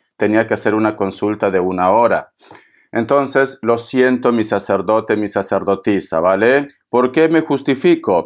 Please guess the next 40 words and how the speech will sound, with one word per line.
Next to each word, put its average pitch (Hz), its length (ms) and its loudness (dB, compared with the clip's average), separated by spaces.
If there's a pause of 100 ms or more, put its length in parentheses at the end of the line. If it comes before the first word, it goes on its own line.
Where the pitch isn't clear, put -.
(140)
Cariño, 123 460 2
porque 110 260 -2
vosotros 139 540 -2
sois 143 220 -2
especiales 131 920 0
para 92 280 2
mí". 104 180 0
<laughs> 160 320 -4
Es 160 320 -2
esto. 123 760 0 (720)
Es 160 180 2
que 170 100 2
son 220 220 2
punteros, 131 800 0
entonces 147 500 0
te 127 100 2
correspondía. 104 720 -2
Entonces, 107 580 -2
"Perdóname, 127 760 2
mi 110 120 2
sacerdote, 101 800 -2
mi 107 100 0
sacerdotisa". 87 1080 -6 (480)
Eh, 131 220 2
mira 156 240 4
lo 160 160 2
que 156 100 -2
es 151 40 2
la 139 140 2
predicción, 117 800 0
si 110 140 -2
te 107 100 0
interesa, 117 840 0
eh, 107 400 2
lo 107 100 2
he 117 60 0
colgado 117 480 2
el 104 100 0
día 104 220 4
lunes. 123 600 0